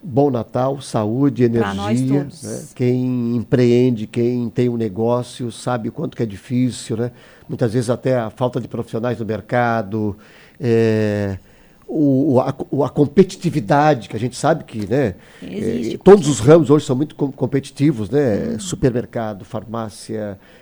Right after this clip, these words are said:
Speaker 1: calçados, enfim, a própria internet. Muitas vezes o principal concorrente não é o,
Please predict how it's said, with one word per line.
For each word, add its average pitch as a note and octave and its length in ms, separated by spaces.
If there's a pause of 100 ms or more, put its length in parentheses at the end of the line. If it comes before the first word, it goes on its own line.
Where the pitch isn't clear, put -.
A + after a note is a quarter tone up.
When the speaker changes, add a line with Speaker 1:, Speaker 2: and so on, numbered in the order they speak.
(100)
Speaker 1:
calçados, A2+ 640
enfim, A#2+ 560 (120)
a D3 200
própria D3+ 420
internet. C#3 720 (260)
Muitas F3 280
vezes G#3 200
o G#3+ 40
principal G#3 460
concorrente G3+ 600
não C#4 200
é F4+ 100
o, C#4 420